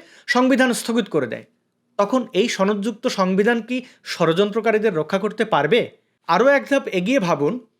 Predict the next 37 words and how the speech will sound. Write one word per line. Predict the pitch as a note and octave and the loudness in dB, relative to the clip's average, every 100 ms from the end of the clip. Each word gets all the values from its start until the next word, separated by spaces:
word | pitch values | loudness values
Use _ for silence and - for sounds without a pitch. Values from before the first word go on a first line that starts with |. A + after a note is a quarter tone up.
| _ - | _ -6
যদি | F3+ A3 | 0 2
কোনো | B3 A#3+ | 2 0
নির্বাচিত | G#3+ G3+ A3 A3 G#3+ B3 A3+ A3 | 0 2 0 0 0 0 -2 -8
সরকার | - F3+ A3+ F#3+ | -2 0 2 0
আসে, | E3 F#3 | 0 -2
অর্থাৎ | C3 G3 E3 | -4 -2 0
নির্বাচন | F3 G#3 A3+ | 0 0 0
হয়, | A3 D#4 | -2 -2
নির্বাচিত | D4 B3+ C4 | 0 -2 -2
সরকার | G#3+ A#3 C4 | -6 -4 0
আসে | B3+ C4 | 0 0
এবং | C4+ C#4 | 0 -2
সেই | - C#4 D4+ D4 - - _ | -4 -4 -4 -6 -14 -20 _
নির্বাচনে | D#3+ A#3+ C4 C#4 D#4+ D4+ | 0 2 2 2 2 2
আওয়ামী | G#3+ A#3+ C4 C4+ | 2 4 2 2
লীগ | D4+ G3 | 0 -2
দুই | F#3+ C4+ | 0 0
তৃতীয়াংশ | C4+ A3 C4 C4 B3 C#4 D#4 D4+ _ _ _ | 0 -2 0 0 0 -2 -4 -4 _ _ _
আসন | F3+ C4 D#4 | -2 0 0
পেয়ে | B3 F3 B3 - _ _ - | 2 2 2 -2 _ _ -8
সরকার | - C4 C4 | -2 0 2
গঠন | F#3+ F3+ F3+ | 2 0 -2
করে, | C3+ C#3 | -4 -2
তাহলে | E3+ G3+ | 0 2
কি | A3+ | 2
হবে? | A3+ A3+ C#4 _ _ _ _ _ _ | 0 0 -4 _ _ _ _ _ _
তাহলে | A3+ B3 | 0 2
তো | C4 | 2
সংবিধান | A3 A3 A#3+ C4+ | 0 2 2 2
পরিবর্তন | B3+ B3+ B3+ C4 C4+ | 2 2 2 0 0
করতে | B3+ B3+ | 0 -2
তাদের | B3 G#3 A3 | 0 2 4
আর | G3 | 2
কোনো | G3+ A#3 | 2 2
বাধা | F#3+ F#3 | 2 2
থাকবে | A#3+ B3 G#3+ | 2 0 0
না। | A#3+ | 0